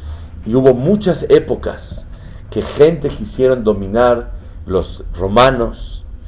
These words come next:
muchas épocas que los babilonios de Nebuchadnezzar, muchos quisieron dominar la tierra de Israel. Y nunca tuvieron posesión de la tierra de Israel. Algo increíble,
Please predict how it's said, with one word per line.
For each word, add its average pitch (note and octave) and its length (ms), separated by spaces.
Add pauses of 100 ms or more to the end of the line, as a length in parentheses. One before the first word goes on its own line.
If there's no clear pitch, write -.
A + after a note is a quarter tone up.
(360)
muchas G3+ 440 (120)
épocas A2+ 580 (540)
que G2 360
los F#2 200
babilonios A2+ 720 (540)
de F2 140
Nebuchadnezzar, E2 840 (340)
muchos A3 520 (120)
quisieron F#3 720 (260)
dominar A2+ 540
la A2+ 180
tierra A2 260
de F#2 100
Israel. - 380 (1040)
Y A#2+ 60
nunca G#3 1040 (400)
tuvieron C#3+ 560
posesión C3 760
de B2 80
la G2+ 160
tierra A2+ 260
de G2 100
Israel. - 340 (600)
Algo E3+ 380
increíble, A#2+ 840